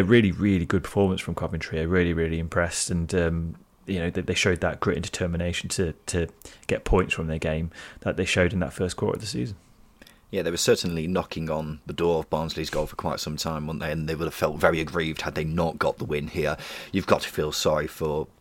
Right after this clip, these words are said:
Speaker 2: Barnsley's Jesper Moon, who made the error that led to the goal. He's from Coventry as well,
Speaker 1: Yeah,
Speaker 2: so that's,
Speaker 1: I heard
Speaker 2: uh,
Speaker 1: that.
Speaker 2: really cruel on him. Um, Fabio Tavares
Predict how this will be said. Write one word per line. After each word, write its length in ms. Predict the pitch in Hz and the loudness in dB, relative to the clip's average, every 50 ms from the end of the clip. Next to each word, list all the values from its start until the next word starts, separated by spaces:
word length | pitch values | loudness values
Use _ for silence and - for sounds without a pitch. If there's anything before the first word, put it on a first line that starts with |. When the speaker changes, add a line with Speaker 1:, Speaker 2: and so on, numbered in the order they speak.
| _ | _
Speaker 2:
Barnsley's 720 | - 82 80 78 78 76 - - 80 76 76 76 - - - - - | 2 2 2 2 0 -4 -4 -4 -4 -4 -4 -2 -4 -4 -4 -6 -2
Jesper 440 | - - 87 85 78 - - 82 80 | 0 2 2 2 2 0 0 0 0
Moon, 320 | 78 85 82 80 80 76 | 0 0 -2 -2 -2 -4
who 160 | - 90 80 | -4 -4 -2
made 220 | 78 82 78 78 - | -2 -2 -4 -4 -4
the 140 | - 80 80 | -4 -2 -2
error 220 | 78 76 76 76 76 | 0 0 0 0 -2
that 160 | 73 - - | -2 -4 -4
led 180 | 78 80 76 | -2 -4 -4
to 120 | - - - | -6 -8 -6
the 100 | 76 76 | -6 -4
goal. 300 | 71 80 80 78 78 73 | 0 0 0 2 0 -2
He's 140 | 80 87 80 | -4 -4 2
from 160 | - 127 139 135 | 4 4 4 4
Coventry 440 | - 98 - - 73 - - 73 | 2 0 -4 -4 -4 -4 -4 -4
as 120 | 82 78 82 | -2 2 6
well, 220 | 98 104 90 78 | 8 8 8 8
Speaker 1:
Yeah, 180 | - - 80 78 - - | 4 0 -2 -4 -4 -2
Speaker 2:
so 120 | - - - - | -2 -2 2 6
that's, 220 | - 143 90 92 110 | 6 8 8 10 8
Speaker 1:
I 40 | |
heard 60 | 98 87 | 8 8
Speaker 2:
uh, 40 | 87 | 8
Speaker 1:
that. 60 | 78 | 6
Speaker 2:
really 280 | 73 95 107 110 101 92 | 6 8 8 8 8 8
cruel 340 | 90 - - 107 101 95 87 | 6 6 6 6 6 6 6
on 120 | 80 80 85 | 4 4 4
him. 280 | 95 98 87 78 80 - - - - - - - - | 6 6 6 4 2 -4 -6 -10 -10 -10 -10 0 6
Um, 120 | - 110 107 | 8 8 8
Fabio 360 | 113 104 - 135 120 139 135 | 8 6 6 8 10 10 8
Tavares 640 | 123 - 117 117 127 135 143 156 160 - - - | 10 10 10 12 12 12 12 12 10 6 2 -2